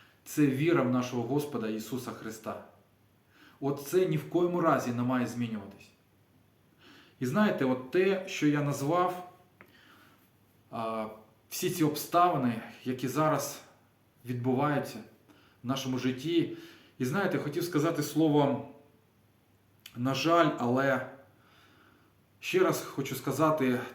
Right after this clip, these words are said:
те, що сталося, те сталося. Ми не могли на це вплинути. Ми звичайні люди. Але обставини склались саме так.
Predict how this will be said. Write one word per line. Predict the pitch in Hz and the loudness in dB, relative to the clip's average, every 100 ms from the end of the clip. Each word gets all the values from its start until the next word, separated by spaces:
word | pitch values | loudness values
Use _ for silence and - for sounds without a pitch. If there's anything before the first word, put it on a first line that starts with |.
| - | -6
те, | - 180 | 2 2
що | 160 | 2
сталося, | 147 170 165 143 139 | 0 2 4 2 -2
те | 131 | -6
сталося. | 120 131 113 - 123 | -4 -2 -2 -2 -4
Ми | 139 | 0
не | 143 | 0
могли | 143 143 156 156 | 0 0 -2 -2
на | 135 | -4
це | - | -4
вплинути. | 120 131 131 107 - - - _ _ _ _ _ _ _ _ 120 | -6 -2 -2 -2 -6 -16 -20 _ _ _ _ _ _ _ _ -6
Ми | 156 147 | -2 -2
звичайні | 120 120 135 127 | -2 -2 -2 0
люди. | 120 107 - - _ _ _ _ _ _ _ _ _ _ _ _ _ _ _ _ - | -2 -4 -10 -18 _ _ _ _ _ _ _ _ _ _ _ _ _ _ _ _ -4
Але | 135 143 | 0 0
обставини | 147 - 175 151 135 | 0 2 2 4 -2
склались | - 143 139 120 - | -2 0 0 0 -2
саме | 127 117 | -4 -4
так. | - 104 - | -4 -8 -8